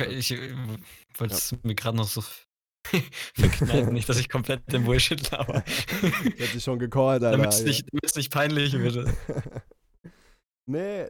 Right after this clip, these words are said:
Speaker 2: ja, und das da, da bin ich aufgewacht vor zwei Tagen und dachte mir erst so, „Was ist das für ein weirder Scheiß?“ So. Und dann hab ich's wirklich gesehen, dachte mir, „Krass.“ Ja, von, das kann ja, kann ja damals gewesen sein. Nur diese, was ich noch sagen wollte, diese,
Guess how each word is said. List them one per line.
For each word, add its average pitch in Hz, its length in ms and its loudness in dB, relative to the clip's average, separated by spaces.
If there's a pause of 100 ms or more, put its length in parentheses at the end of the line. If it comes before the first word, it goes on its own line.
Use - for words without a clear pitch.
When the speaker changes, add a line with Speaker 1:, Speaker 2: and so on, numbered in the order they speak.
Speaker 2:
ja, 165 240 0
und 151 100 -6
das 165 180 -10
da, 160 360 -4
da 151 80 -8
bin 151 160 -8
ich 131 100 -12
aufgewacht 117 480 -6
vor 107 160 -10
zwei 98 220 -10
Tagen 101 320 -10
und 101 120 -12
dachte 107 220 -8
mir 107 80 -8
erst 98 220 -8
so, 104 160 -8
„Was 101 140 -6
ist - 100 -10
das 117 80 -6
für - 80 -8
ein 107 120 -6
weirder 104 240 0
Scheiß?“ 95 360 -4
So. 98 180 -10 (260)
Und 113 120 -8
dann 120 120 -4
hab 131 120 -2
ich's - 160 -8
wirklich 139 260 -8
gesehen, 123 320 -6
dachte 117 240 -6
mir, 110 80 -6
„Krass.“ 117 580 -10 (1400)
Ja, 160 300 -10 (100)
von, 147 380 -12
das 165 220 -12 (100)
kann 143 200 -10
ja, 180 200 -16
kann 156 220 -16
ja 160 100 -14
damals 151 280 -18
gewesen 156 180 -20
sein. 127 100 -12 (200)
Nur 156 120 -2
diese, 156 420 -2
was 135 140 -4
ich 147 60 -4
noch 135 120 -2
sagen 170 220 -4
wollte, 143 220 -6
diese, 120 380 -8